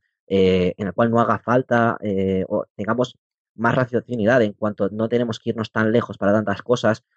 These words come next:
y ponernos todo lo que necesitamos más cerca y no hacer megaciudades que necesiten depender de cosas que están muy lejos, pues tendrá el tiempo privado, eh, tendrá los días contados. Pero yo, pues no, no, no lo acabo de tener claro. Mm,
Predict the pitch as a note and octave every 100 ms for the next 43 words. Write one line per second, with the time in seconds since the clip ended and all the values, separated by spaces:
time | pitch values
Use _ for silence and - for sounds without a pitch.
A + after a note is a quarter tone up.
0 | _ _ G#2+ G2+ A#2 A#2 - A#2 A#2 G2+
1 | G2+ A2+ A2 A2 G#2 A#2 - G2+ G2+ G#2+
2 | G#2+ G2 F2+ F2+ A2 G#2 - G2+ F#2+ G#2+
3 | - _ _ A2+ G2+ G#2 A2+ G2+ A#2 A2+
4 | A2+ G#2+ G#2+ G#2 B2 B2 A2+ - _ _
5 | _ _ G2 - _ _ - G2 A#2 C3+
6 | C#3 C3+ D3+ C3+ - F2+ C3 G#2 - -
7 | G2 E2 G2 A#2 C3 C#3 B2 F2+ E2+ B2+
8 | F#2+ _ _ _ _ _ _ _ _ _
9 | A#2+ A2 A#2+ C#3 D3 D3 D3+ D3+ A#2+ _
10 | _ E2 G#2 B2 D3+ D#3+ C3 - B2 C#3+
11 | C#3+ A#2 A2 G#2 G2+ G2 F#2+ A2+ G2+ E2+
12 | _ G2+ G2+